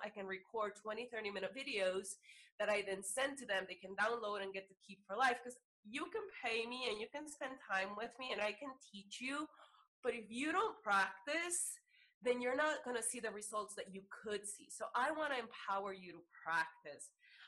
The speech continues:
Um, and I even have a lot of resources on my website. There's a resource page where I have apps and books and a link to my YouTube channel that people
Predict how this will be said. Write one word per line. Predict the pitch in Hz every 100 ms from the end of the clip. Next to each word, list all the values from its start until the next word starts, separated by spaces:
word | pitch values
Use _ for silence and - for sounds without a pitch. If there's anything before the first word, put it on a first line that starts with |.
| _
Um, | 202 202 202 214 -
and | 220
I | 247
even | 302 294 262
have | 240 233
a | 220
lot | 220 226
of | 202
resources | 233 254 247 226 214 196
on | 190
my | 185 180
website. | 202 226 - 208 160 151 156 170
There's | 190 185
a |
resource | 175 226 - 202 190 - -
page | 165 139 143 -
where | 180 185 180 175 170
I | 170
have | 165 160 -
apps | 233 247 247 240 - -
and | 170 165
books | 220 240 240 240 - -
and | 156
a | 156
link | 190 196
to | 190
my |
YouTube | 190 226 226 214
channel | - - 190 185 175
that | 170 -
people | 196 190